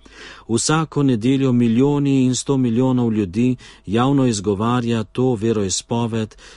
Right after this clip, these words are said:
pri nedeljskih mašah. To veroizpoved proučujejo in pojasnjujejo številni teologi v celotni cerkvi. To veroizpoved skušajo pojasniti številni oznanjevalci Božje besede pri mašah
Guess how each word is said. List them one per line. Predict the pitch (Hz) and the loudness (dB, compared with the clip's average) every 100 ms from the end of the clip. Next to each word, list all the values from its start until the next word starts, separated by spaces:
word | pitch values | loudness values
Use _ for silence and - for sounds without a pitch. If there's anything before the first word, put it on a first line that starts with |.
| - | -14
pri | 101 98 | -6 -4
nedeljskih | 92 90 113 - 98 87 | -2 0 0 -2 -8 -8
mašah. | 98 104 98 82 85 - - - - - | -6 -4 -6 -10 -14 -18 -20 -20 -20 -8
To | 95 | -4
veroizpoved | 95 107 110 104 - 117 117 101 | 0 0 0 -2 -2 0 0 -2
proučujejo | 110 110 - 127 127 113 110 107 | -4 -4 -2 0 2 2 2 0
in | 104 | 0
pojasnjujejo | 95 104 104 92 127 120 113 110 | 0 0 0 0 0 0 2 0
številni | 101 - 98 113 113 | -2 -4 -2 0 0
teologi | 104 107 104 120 123 98 95 98 | 0 0 2 2 0 -4 -6 -6
v | 104 | -6
celotni | 101 107 101 101 101 98 | -4 -2 -2 -2 -4 -4
cerkvi. | - 101 95 - 85 82 - - - - - - - | -2 -2 -2 -6 -10 -10 -14 -20 -20 -20 -20 -14 0
To | 131 | 2
veroizpoved | 135 135 131 123 - 123 127 131 127 - - - | 4 2 2 -2 -2 -4 -2 -4 -6 -10 -20 -14
skušajo | - - 135 - 131 120 | -8 -4 -4 0 0 0
pojasniti | - 110 104 120 123 123 | 0 0 0 -2 -4 -4
številni | 110 - 98 117 127 117 95 _ _ _ | -4 -2 0 0 2 0 -4 _ _ _
oznanjevalci | 101 98 104 101 107 113 107 113 | -8 -4 -2 -2 -2 -2 -2 -4
Božje | 95 101 101 107 | -2 -2 -2 -4
besede | 95 92 - 123 113 104 | -2 -2 0 0 0 -4
pri | 101 | -4
mašah | 101 107 117 113 120 117 | -2 0 -2 -4 -4 -6